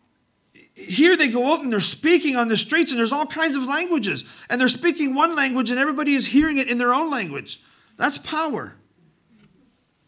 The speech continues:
You see, when we're unified, the Holy Spirit comes and he moves with power.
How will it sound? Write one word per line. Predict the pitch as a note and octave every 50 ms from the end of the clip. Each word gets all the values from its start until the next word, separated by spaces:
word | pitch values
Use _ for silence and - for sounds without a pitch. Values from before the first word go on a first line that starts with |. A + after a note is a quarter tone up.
| _ _ _ _ _ _ _ _ _ _ _ _ F3 E3+ _ _ _ _ _ _ _ _ _ _ - - - - - - -
You | - B2+
see, | - - C4+ C4+
when | B3+ B3 A#3
we're | A3+ G#3+
unified, | G#3 A3 C4+ D#4 E4 C#4+ - - G#3 E3 D3+ D3 C#3+ C3+ - - - - - - _ _ _ _ _ _
the | F3 D#3+
Holy | - A3+ C4+ C4+ C4 C4
Spirit | - - - - B3 A#3 G#3 F3 - -
comes | - - B3 B3+ B3 F#3 E3
and | D#3+ D3+
he | D#3+ D#3+
moves | F3 G3 G3+ F#3+ E3 C#3 C3 -
with | C#3+ D#3 C#3+ D3
power. | - G3 E3 E3 C3 E2 D#2+ -